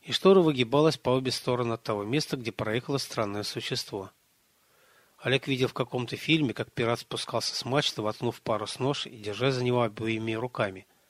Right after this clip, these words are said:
Насекомое действовало похожим образом, только вместо ножа оно использовало собственные жвала. В таком положении Гарину хорошо было видно спина существа, тёмно-коричневая, поделённая полосками на сегменты.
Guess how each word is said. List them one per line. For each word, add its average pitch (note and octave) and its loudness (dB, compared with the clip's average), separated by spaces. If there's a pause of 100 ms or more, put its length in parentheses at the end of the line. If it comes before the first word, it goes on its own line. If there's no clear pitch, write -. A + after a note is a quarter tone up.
(360)
Насекомое F#3+ 8
действовало D#3+ 4
похожим A2 2
образом, G2+ -6 (520)
только B2+ 0
вместо A#2+ 0
ножа A2 2
оно C#3+ 4
использовало B2 -2
собственные G#2+ -6
жвала. G2+ -8 (1000)
В - -20
таком D3+ -2
положении E3 6
Гарину C#3 6
хорошо D3 2
было A#2 -2
видно A2+ -4
спина G#2 -4
существа, - -2
тёмно-коричневая, G#2 -2
поделённая A#2 -2
полосками A2+ -4
на G#2 -6
сегменты. G2 -10